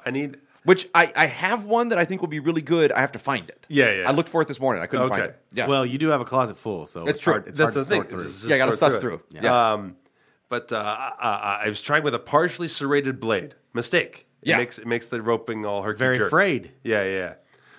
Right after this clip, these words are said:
Speaker 1: So I need a straight blade. So I was trying to cut with just the straight blade part of the
Speaker 2: Right.
Speaker 3: You need
Speaker 1: knife.
Speaker 3: a, you need a swing blade.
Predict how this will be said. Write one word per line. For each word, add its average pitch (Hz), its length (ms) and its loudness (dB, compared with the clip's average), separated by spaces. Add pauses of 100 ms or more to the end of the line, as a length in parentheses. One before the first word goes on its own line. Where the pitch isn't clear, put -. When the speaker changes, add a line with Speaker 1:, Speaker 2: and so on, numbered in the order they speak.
Speaker 1:
So - 120 -8
I 110 40 -4
need 110 140 -4
a 101 60 -4
straight 113 400 -4
blade. 101 380 -4
So 117 100 -6
I - 40 2
was 107 60 -4
trying 147 200 -2
to 131 80 -4
cut 143 240 -4
with 120 160 -10
just 135 260 -4
the 110 60 -14
straight 147 340 -4
blade 110 260 -2
part 104 320 -2
of 90 180 -8
the 101 60 -4
Speaker 2:
Right. 98 120 0
Speaker 3:
You 90 100 -4
need - 40 -6
Speaker 1:
knife. 92 160 -2
Speaker 3:
a, - 20 -12
you 98 80 -8
need 98 160 -8
a 80 60 -10
swing 90 340 -10
blade. 73 420 -12